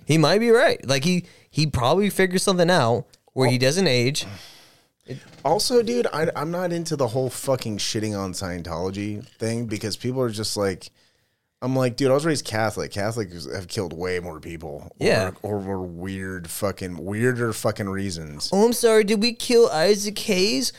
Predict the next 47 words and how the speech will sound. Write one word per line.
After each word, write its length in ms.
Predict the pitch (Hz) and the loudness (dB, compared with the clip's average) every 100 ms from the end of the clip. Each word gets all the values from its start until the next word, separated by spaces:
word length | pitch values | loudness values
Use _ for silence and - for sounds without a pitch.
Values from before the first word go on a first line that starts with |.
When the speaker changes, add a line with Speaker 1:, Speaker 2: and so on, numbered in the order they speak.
| - - | -14 -2
Speaker 1:
Who 200 | - 269 | 2 4
fucking 520 | 302 - 269 247 247 220 | 2 0 -2 0 0 4
cares? 420 | 240 247 190 131 | 6 6 6 2
That's 160 | 160 160 | -2 0
one 400 | 151 170 196 190 | 4 4 4 4
person. 560 | 156 156 - 101 90 - _ - - - | 4 4 2 -4 -8 -14 _ -20 -20 -4
I 120 | - 160 | 0 2
Speaker 2:
Yeah. 80 | |
Speaker 1:
can 200 | 185 170 | 4 4
live 160 | 147 147 | 6 6
without 500 | 143 131 123 113 107 | 4 4 4 4 2
Isaac 360 | 120 120 113 98 | 2 0 -2 -2
Hayes 380 | 117 101 101 95 | 0 0 -2 -2
as 200 | 120 120 | -2 0
long 340 | 117 113 117 | 2 2 2
as, 380 | 107 107 98 - | 2 0 -2 -4
like, 200 | 104 98 - _ _ _ _ _ _ - | -4 -4 -8 _ _ _ _ _ _ -12
um, 180 | 85 - _ - - | -12 -14 _ -18 -6
I 80 | 120 | -2
mean, 200 | 117 117 | 0 0
you're 100 | 117 | 2
not 280 | 117 113 - | 2 0 -2
just 300 | 117 107 107 | -6 -6 -4
genociding 640 | - 107 107 101 95 98 | -4 -2 -2 -2 -4 -4
a 80 | 95 | -6
whole, 300 | 101 98 92 _ _ _ _ _ | -4 -4 -6 _ _ _ _ _
like, 180 | 113 107 | -6 -4
you're 200 | 156 156 170 | -2 -2 2
killing, 300 | 240 220 135 | 4 6 4
like, 220 | 113 - | 0 0
one 320 | 113 127 123 | 2 2 2
guy." 180 | 107 110 | 2 2
Speaker 2:
Tom 280 | 131 160 156 | 2 2 0
Cruise, 640 | 139 147 131 117 113 - | 0 2 2 0 -4 -4
if 120 | 107 107 | -4 -2
he's 180 | 131 | -2
not, 300 | 131 113 113 | -2 -2 -2
like, 200 | 69 92 90 | -2 -4 -4
a 40 | |
patron 440 | - 104 95 92 87 | -4 -4 -4 -6 -6
saint 360 | - 82 85 | -6 -6 -10
of 80 | 73 | -6
Scientology, 600 | - 87 85 87 82 82 | -6 -6 -8 -6 -6 -8
he 160 | 85 95 | -8 -6
should 300 | - 98 73 | -4 -6 -6
be 120 | 80 | -10
because 600 | 71 76 90 71 65 - | -10 -10 -8 -8 -10 -14